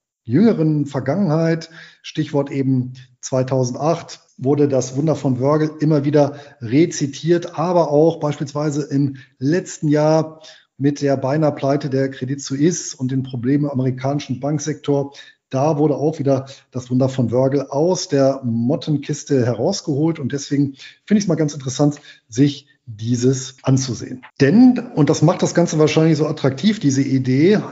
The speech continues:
im Gegensatz zu anderen Ideologien, kann sich eben die Freigeldlehre damit rühmen, sich eben in der Realität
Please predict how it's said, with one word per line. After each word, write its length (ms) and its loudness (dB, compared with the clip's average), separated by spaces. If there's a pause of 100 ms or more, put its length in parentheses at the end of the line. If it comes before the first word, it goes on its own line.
im 120 2
Gegensatz 320 0
zu 140 -12
anderen 180 0
Ideologien, 800 -2
kann 160 -2
sich 180 -4
eben 140 -2
die 100 -4
Freigeldlehre 800 -2
damit 340 -2
rühmen, 480 0
sich 280 -6
eben 160 0
in 60 -2
der 120 2
Realität 600 0